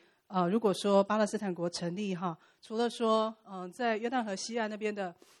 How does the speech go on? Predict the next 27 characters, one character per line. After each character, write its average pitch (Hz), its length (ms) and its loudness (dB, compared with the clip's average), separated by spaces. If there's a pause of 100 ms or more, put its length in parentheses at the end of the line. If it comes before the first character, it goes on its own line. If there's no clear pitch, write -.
(320)
呃， 185 360 -4
这 - 80 -12
个 190 120 -8
P 214 240 -8
A 208 160 -2
政 202 260 -4
府 165 180 -14
哈， 160 180 -14
巴 202 140 -6
勒 208 80 0
斯 208 120 -8
坦 196 140 -6
政 190 200 -6
府， 165 160 -16 (360)
呃， 180 220 -4
跟 226 180 0
Hamas， 196 520 -2
不 - 140 -20
知 262 100 0
道 226 80 6
他 226 120 -2
们 208 140 -4
要 208 180 -4
怎 196 160 -10
么 170 80 -10
样 202 340 -4 (500)
来， 196 460 -2